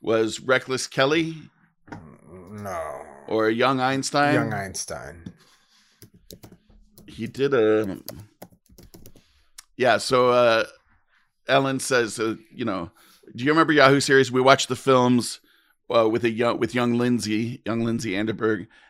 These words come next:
Speaker 1: and we were all captivated." That's, uh, <laughs> and that's the, that's the whole email. So, in honor of Miss Ellen Ferguson, let's chat a little bit about Yahoo Serious. I think my dad and I must have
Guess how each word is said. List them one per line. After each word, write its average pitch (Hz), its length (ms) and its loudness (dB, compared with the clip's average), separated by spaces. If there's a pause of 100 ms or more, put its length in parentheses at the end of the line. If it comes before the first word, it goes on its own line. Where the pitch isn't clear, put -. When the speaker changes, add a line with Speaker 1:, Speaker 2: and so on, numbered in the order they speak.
Speaker 1:
and 101 140 -4
we 107 80 0
were 95 120 2 (100)
all 123 280 6
captivated." 85 760 -4 (200)
That's, 95 260 -8
uh, 95 240 -6
<laughs> - 40 -16
and 117 120 -6
that's - 260 -8
the, - 140 -10 (500)
that's 113 180 -8
the 117 100 -6
whole 117 220 0
email. 107 400 -4 (520)
So, 117 440 -6 (260)
in 110 100 -4
honor 120 300 -2
of 110 340 0 (340)
Miss 110 160 -4
Ellen 113 180 2
Ferguson, 104 500 -2
let's 104 220 -8
chat 131 260 -4
a - 20 -4
little 127 240 -2
bit 127 300 -6 (400)
about 123 580 -6 (640)
Yahoo 131 440 0
Serious. 131 800 -2 (920)
I - 100 -6
think 208 220 -4
my 127 140 2
dad 131 320 8
and 123 120 2
I 113 160 4
must 113 280 0
have 104 200 -4